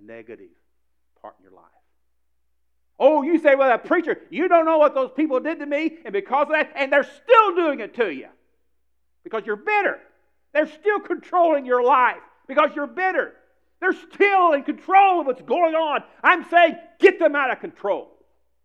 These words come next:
How do I do that? Forgive them. Forgive them. Forgive them doesn't mean they get away with it.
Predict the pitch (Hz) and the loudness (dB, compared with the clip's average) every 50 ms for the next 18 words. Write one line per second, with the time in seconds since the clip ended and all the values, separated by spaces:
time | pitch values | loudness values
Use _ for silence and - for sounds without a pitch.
0 | _ _ _ _ _ _ _ _ _ - - 269 320 320 285 247 - - _ 285 | _ _ _ _ _ _ _ _ _ -20 -14 -12 -10 -10 -10 -12 -14 -12 _ -6
1 | 320 320 269 214 151 107 87 - _ _ _ _ _ _ _ _ _ _ _ _ | -4 -4 -4 -6 -8 -10 -12 -16 _ _ _ _ _ _ _ _ _ _ _ _
2 | _ _ _ _ _ _ _ _ _ _ _ _ _ _ _ _ _ 101 - 127 | _ _ _ _ _ _ _ _ _ _ _ _ _ _ _ _ _ _ -16 -16
3 | 180 160 104 _ _ _ _ _ _ _ _ _ _ _ _ _ _ _ _ _ | -16 -16 -20 _ _ _ _ _ _ _ _ _ _ _ _ _ _ _ _ _
4 | _ _ _ _ _ _ _ _ _ _ _ _ _ _ _ _ _ _ _ _ | _ _ _ _ _ _ _ _ _ _ _ _ _ _ _ _ _ _ _ _
5 | _ _ _ _ _ _ _ _ _ _ _ _ _ _ _ _ _ _ _ _ | _ _ _ _ _ _ _ _ _ _ _ _ _ _ _ _ _ _ _ _
6 | _ _ _ _ _ _ _ _ - 120 - _ _ _ _ _ _ _ _ _ | _ _ _ _ _ _ _ _ -20 -20 -20 _ _ _ _ _ _ _ _ _
7 | _ _ _ _ _ _ _ _ _ _ _ _ _ _ - 107 95 117 180 196 | _ _ _ _ _ _ _ _ _ _ _ _ _ _ -20 -18 -12 -10 -10 -8
8 | 190 151 143 147 139 135 143 135 120 113 127 117 107 101 113 110 101 92 90 _ | -8 -10 -10 -12 -14 -14 -16 -16 -14 -14 -14 -16 -16 -16 -16 -16 -16 -18 _ _
9 | _ _ _ | _ _ _